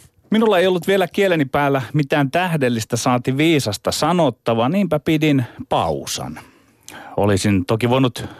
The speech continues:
täyttää tuon pausan hokemalla ja typerehtimiellä tyyliin:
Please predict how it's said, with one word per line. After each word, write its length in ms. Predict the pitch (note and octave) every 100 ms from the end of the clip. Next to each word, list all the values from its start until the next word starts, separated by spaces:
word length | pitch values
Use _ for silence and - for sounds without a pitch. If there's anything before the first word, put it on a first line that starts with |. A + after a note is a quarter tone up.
| - -
täyttää 400 | C#3+ D3 - B2+
tuon 260 | - C3+ B2+
pausan 400 | D3 C#3 C3 A#2+
hokemalla 600 | C#3+ - C3 A#2+ A2 A2
ja 140 | A2 - _ -
typerehtimiellä 880 | C3+ B2 A2+ G#2 - G2+ G2+ G2+ G2+ -
tyyliin: 520 | C3 A#2+ G#2+ G#2